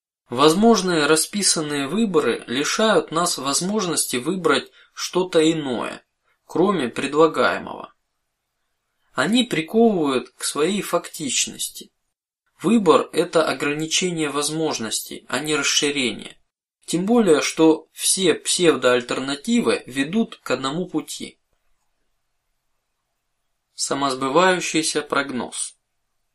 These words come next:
Джордж Сорос в «Алхимии финансов» утверждает, что мир биржи —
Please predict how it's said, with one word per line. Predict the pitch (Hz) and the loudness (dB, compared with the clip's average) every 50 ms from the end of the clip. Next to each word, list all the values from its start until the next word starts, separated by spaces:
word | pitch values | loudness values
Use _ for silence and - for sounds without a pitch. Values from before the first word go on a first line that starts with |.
| _ _ _ _ _ _ _ _ _ _ _ _ _ _ _ - | _ _ _ _ _ _ _ _ _ _ _ _ _ _ _ -16
Джордж | 139 131 156 185 185 - - - - - - | -4 2 4 4 4 4 2 -4 -10 -10 -8
Сорос | - - - 220 233 190 139 120 - - - | -8 0 2 4 6 6 6 4 0 -2 -4
в | - | -6
«Алхимии | 127 127 143 151 147 - - 156 143 135 127 120 | -2 0 0 0 0 -2 -4 -4 -2 -2 -2 -2
финансов» | 117 - 143 143 143 123 107 107 - - - - - | -2 -4 -4 -2 0 0 0 0 -4 -8 -10 -10 -12
утверждает, | 170 160 - 196 208 180 165 - - 113 87 - - - _ _ _ _ _ _ _ _ _ _ | -12 -12 -8 -6 -6 -4 -4 -4 -4 -4 -4 -6 -8 -12 _ _ _ _ _ _ _ _ _ _
что | - - - - 147 | -14 -12 -8 -4 -4
мир | 147 170 180 170 156 135 139 | -2 0 0 0 0 -2 -4
биржи — | 143 190 220 240 214 160 - - 131 117 - - | -4 -2 0 0 0 0 -2 -4 -6 -6 -8 -10